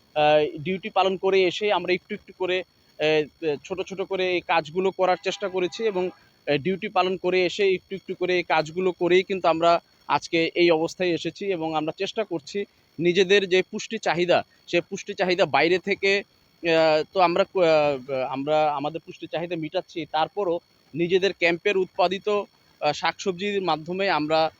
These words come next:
আমাদের নিজেদের পুষ্টি চাহিদাগুলো পূরণ করার চেষ্টা করছি। এতে করে আমাদের নিজেদের মধ্যে একটা, আ, তৃপ্তি তৈরি হচ্ছে যে আমাদের নিজেদের উৎপাদিত, আ, শাকসবজির মাধ্যমে আমরা যখন নিজেদের পুষ্টি চাহিদা মেটাচ্ছি, তখন একটা অন্যরকম পরিতৃপ্তি বা অন্যরকম একটা স্যাটিসফ্যাকশন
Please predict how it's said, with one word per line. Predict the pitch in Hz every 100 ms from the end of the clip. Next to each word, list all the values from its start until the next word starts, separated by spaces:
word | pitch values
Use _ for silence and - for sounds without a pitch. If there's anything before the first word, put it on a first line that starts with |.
| _ -
আমাদের | 147 160 165
নিজেদের | 160 175 175
পুষ্টি | 165 - 165
চাহিদাগুলো | 135 156 170 170 180 175
পূরণ | 175 175
করার | 165 165 160
চেষ্টা | - 175
করছি। | 170 175
এতে | 160 180
করে | 185 190 - _ _
আমাদের | 131 160 165
নিজেদের | 165 180 190
মধ্যে | 190 180
একটা, | - 185 180 _ _ -
আ, | 147 -
তৃপ্তি | 233 - 233
তৈরি | 190 170 160
হচ্ছে | 160 -
যে | 151 165
আমাদের | 143 156 170
নিজেদের | 160 165 165 180 170
উৎপাদিত, | 160 - 170 165 - 180 180 _ _ _
আ, | 151
শাকসবজির | - 165 - 175 156 180
মাধ্যমে | 170 147 151 170 175 185
আমরা | 147 135 147
যখন | 147 - 160 170 - _ -
নিজেদের | 135 156 170 -
পুষ্টি | 143 160
চাহিদা | 151 147 160
মেটাচ্ছি, | 156 160 170 151
তখন | 135 156
একটা | - 156
অন্যরকম | 156 175 175 170 170
পরিতৃপ্তি | 160 165 160 156 - 143
বা | 135
অন্যরকম | 147 160 156 151
একটা | 156
স্যাটিসফ্যাকশন | - 139 147 - 151